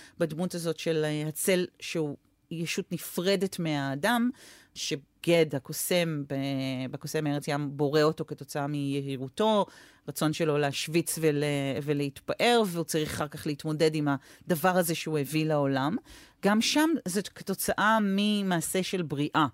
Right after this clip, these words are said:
יש לנו את הקוסמים כמי שיכולים לברוא מציאות. המציאות הזאת היא לא רק מוארת, יש לה את הפן המוצלל והמורכב שלה,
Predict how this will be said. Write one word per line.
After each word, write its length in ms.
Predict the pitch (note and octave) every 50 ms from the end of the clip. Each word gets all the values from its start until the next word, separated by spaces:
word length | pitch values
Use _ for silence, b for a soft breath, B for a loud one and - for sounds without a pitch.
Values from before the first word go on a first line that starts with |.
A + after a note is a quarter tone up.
| B B B B B B B B B B
יש 200 | D3+ D#3 - -
לנו 260 | F3 E3 D#3 D#3 D3+
את 100 | D3+ -
הקוסמים 460 | D3+ - - D3+ - - G3+ G#3 F#3+
כמי 240 | - - E3+ E3+ E3
שיכולים 440 | - - D#3+ D3 - D#3+ D#3 D3+ D3+
לברוא 280 | D3+ D3 D3+ D3 D#3 D3+
מציאות. 540 | D#3 D#3+ - - - G#3 C4 C#4 - -
המציאות 420 | - - F3 D#3+ - - D3+ E3+ E3
הזאת 280 | E3+ E3+ E3 E3 D#3+
היא 240 | - E3 D#3+ D#3 - - -
לא 300 | E3+ E3 E3 E3 D#3+ D3
רק 180 | D3+ C#3+ - -
מוארת, 480 | D3 C#3 - - G#3+ G#3 G3 F#3+ -
יש 220 | - D#3 D3+ - -
לה 100 | C#3+ C#3+
את 120 | C#3 - - - B B B B B B
הפן 220 | - F3+ D#3+ D#3 D3+
המוצלל 580 | D3+ D3+ D3 - - - - E3 D#3 D3+ D#3 D3
והמורכב 560 | D3 D3+ C#3+ C3+ C3+ C#3 D3 - G3+ F#3+ F#3 F#3+
שלה, 280 | - G3 F#3 F3+ E3+